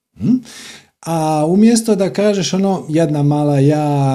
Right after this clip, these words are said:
zašto se baš meni ovo dogodilo?” Mislim, sve šta ide već u tom smjeru, „Pa di baš ja, pa ona se nikad neće uklopiti”, tako. Znači, kreacija ne radi greške. I jedan takav izolirani incident, odnosno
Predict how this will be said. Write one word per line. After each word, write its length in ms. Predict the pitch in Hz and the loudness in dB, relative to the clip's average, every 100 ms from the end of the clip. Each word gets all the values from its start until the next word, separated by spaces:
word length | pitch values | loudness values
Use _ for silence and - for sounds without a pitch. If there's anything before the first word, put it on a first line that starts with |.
| 131 131 | 0 0
zašto 260 | 147 165 143 | 0 0 -2
se 120 | 147 | -2
baš 200 | 143 139 | -2 0
meni 240 | 139 135 | 2 2
ovo 180 | 131 135 | 2 2
dogodilo?” 480 | 131 123 135 143 135 | 0 2 2 2 0
Mislim, 280 | 190 151 135 | -4 -6 -6
sve 220 | - 160 | -4 -2
šta 140 | 143 127 | -2 0
ide 220 | 127 120 | 0 0
već 220 | 120 113 | -4 -6
u 80 | 120 | -6
tom 240 | 123 110 104 | -4 -4 -4
smjeru, 540 | 113 110 113 117 113 | -4 -4 -2 -4 -6
„Pa 120 | 123 | -6
di 220 | 127 143 113 | -4 -2 -4
baš 320 | 117 110 - | -6 -12 -10
ja, 320 | 131 123 117 | -8 -8 -6
pa 60 | 135 | 0
ona 200 | 180 175 | 0 2
se 120 | 165 | 0
nikad 260 | 165 160 143 | 0 0 0
neće 260 | 147 139 | 0 2
uklopiti”, 720 | 131 123 123 120 123 123 113 110 | 0 2 0 0 -2 -4 -4 -6
tako. 180 | 113 - - - - - _ | -8 -12 -20 -20 -20 -20 _
Znači, 220 | - 123 | -12 -12
kreacija 440 | - 95 110 - 95 | -10 -10 -10 -8 -8
ne 120 | 92 | -8
radi 260 | 123 123 110 | -8 -8 -10
greške. 500 | 90 80 - - 87 _ - - - _ | -10 -12 -12 -16 -20 _ -20 -20 -20 _
I 420 | 120 127 127 123 110 120 | 0 4 4 2 -2 -4
jedan 440 | 127 185 226 190 | 0 2 2 0
takav 300 | 175 180 185 | 0 -2 0
izolirani 540 | 143 151 185 170 143 135 | 2 2 0 0 2 2
incident, 800 | 127 151 165 202 190 180 139 - | 2 -2 -4 -4 -4 -4 -6 -6
odnosno 280 | 156 139 | -6 0